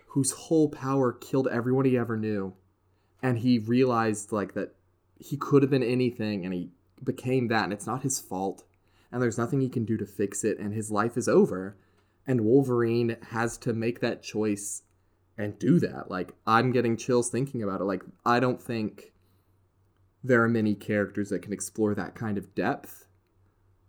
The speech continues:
that beautifully, and just, like,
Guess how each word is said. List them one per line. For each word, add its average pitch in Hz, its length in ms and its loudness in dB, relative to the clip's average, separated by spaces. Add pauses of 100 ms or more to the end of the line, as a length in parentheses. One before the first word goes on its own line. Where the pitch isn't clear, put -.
(200)
that 113 360 0 (500)
beautifully, 120 720 4
and 110 220 -4
just, 117 220 -8
like, 110 240 -2